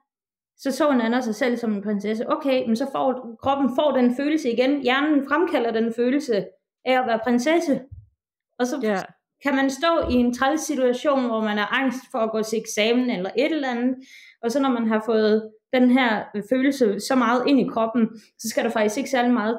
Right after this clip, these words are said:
Speaker 1: til for at fremkalde den følelse igen. Så kan man sige til sig selv, "Luk øjnene, husk på, Nana er en prinsesse," og så lige pludselig så kommer den her hele følelsen frem i kroppen. "Nana er en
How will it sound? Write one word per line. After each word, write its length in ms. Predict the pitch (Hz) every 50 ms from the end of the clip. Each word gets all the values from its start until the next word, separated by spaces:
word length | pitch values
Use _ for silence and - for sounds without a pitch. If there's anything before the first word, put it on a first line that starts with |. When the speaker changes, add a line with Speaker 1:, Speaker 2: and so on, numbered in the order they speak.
| - -
Speaker 1:
til 160 | 330 330 330 330
for 80 | - 262
at 160 | - - 220 220
fremkalde 400 | - 294 370 381 - 269 196 185 190 190
den 100 | 190 190 -
følelse 280 | 196 208 214 220 220 202
igen. 280 | 175 175 175 190 202
Så 100 | - 262 -
kan 100 | 247 247
man 100 | 233 -
sige 200 | - - 320 339 339
til 80 | 277 220
sig 120 | - 180 175 -
selv, 180 | 285 302 294 294 - - -
"Luk 160 | 233 277 277 277 254
øjnene, 340 | 254 262 269 277 285 294 285 285 - _ _ _ _ _ _ _ _ _ -
husk 220 | 339 370 359 -
på, 60 | - 302
Nana 240 | 262 262 254 254 277 277 269
er 60 | 247 233
en 80 | 226
prinsesse," 500 | 240 220 233 240 247 254 247 262 254 285 277 247 - - _ _ -
og 100 | 233 233
så 80 | 285
lige 180 | 277 277 285 -
pludselig 320 | 302 294 262 226 226 220
så 360 | 277 269 247 269 - - 262 - -
kommer 200 | 269 262 254 247
den 200 | 240 240 247 247
her 180 | 254 254 220 214
hele 240 | 220 247 247 254 247 254
følelsen 360 | 262 269 294 302 - 247 247 -
frem 160 | 240 247 240
i 40 | 226 220 -
kroppen. 320 | 233 247 262 285 302 285 - - - - - - _
"Nana 220 | 226 233 254 269 269
er 40 |
en 60 | 254